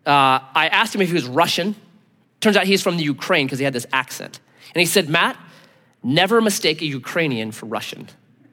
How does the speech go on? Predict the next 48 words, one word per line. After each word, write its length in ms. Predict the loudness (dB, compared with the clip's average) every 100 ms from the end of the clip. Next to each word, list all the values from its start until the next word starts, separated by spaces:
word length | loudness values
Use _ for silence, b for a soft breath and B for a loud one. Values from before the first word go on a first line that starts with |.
| _ _ b b b b b b b b
And, 220 | 0 2
and 80 | 4
he 60 | 4
says, 200 | 4 2
he 160 | -2
told 220 | 2 4 6
me, 80 |
like, 200 | 4 2
"You 80 | 0
can 100 | -4
tell 160 | 0 2
by 100 | 2
the 120 | 2
accent. 500 | -2 -2 -6 -8 -10 -12 -16 -4
The 180 | -2 0
Russians 460 | 0 0 -2 -2
are 120 | -2
softer 380 | -2 0 0 -2
on 80 | -2
these 160 | -2 0
words, 300 | -2 -2 -4
we're 220 | -2 -2
harder 320 | 0 0 0
on 80 | -4
these 160 | -6
words." 220 | -10 -16 -20 B B
And 20 | -2
I 40 |
said, 180 | -2 0
"Well, 140 | -2
why 180 | 0 0
not?" 480 | 0 0 -2 -6 -20 _ _ _ _ _
He 80 | -8
said, 140 | -4 -2
"Because 560 | -2 2 2 2 -2 b b -8
of 140 | -4
what 200 | -2 -2
the 60 | -2
Soviets 520 | -2 0 0 -4 -6
did 260 | -2 -4 -4
to 160 | -10
us." 400 | -12 -16 -20 -20 _ _ _ _ _
I 40 | -8
said, 160 | -4
"What 140 | -2 -2
did 80 |
they 100 | -4
do?" 360 | -4 -4 -4 -6